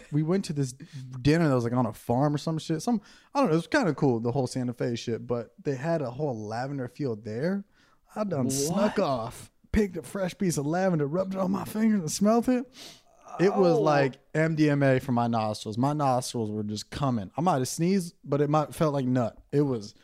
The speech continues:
Speaker 1: the, it was the best thing I've ever smelled in my life. I instantly felt better. It raises your serotonin levels, actually.
Speaker 2: Really?
Speaker 1: It's a lot
Speaker 2: You
Speaker 1: of
Speaker 2: went into
Speaker 1: people
Speaker 2: a whole field?
Speaker 1: Whole field. And the color is fucking great.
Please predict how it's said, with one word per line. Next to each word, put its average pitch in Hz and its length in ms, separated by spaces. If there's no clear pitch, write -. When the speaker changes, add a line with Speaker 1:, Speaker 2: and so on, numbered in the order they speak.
Speaker 1:
the, 143 160
it - 60
was 156 100
the 135 80
best 143 400
thing 147 140
I've 131 80
ever 131 100
smelled 127 280
in 117 40
my 113 80
life. 107 300
I 131 140
instantly 123 340
felt 110 220
better. 110 200
It 117 140
raises 156 360
your 135 100
serotonin 147 600
levels, 104 300
actually. 110 380
Speaker 2:
Really? 339 400
Speaker 1:
It's - 100
a - 20
lot 123 120
Speaker 2:
You 254 60
Speaker 1:
of 294 40
Speaker 2:
went 320 100
into 269 120
Speaker 1:
people 247 100
Speaker 2:
a - 40
whole 247 280
field? - 600
Speaker 1:
Whole 117 180
field. 131 440
And 208 320
the 160 120
color 226 340
is - 80
fucking 151 320
great. 139 300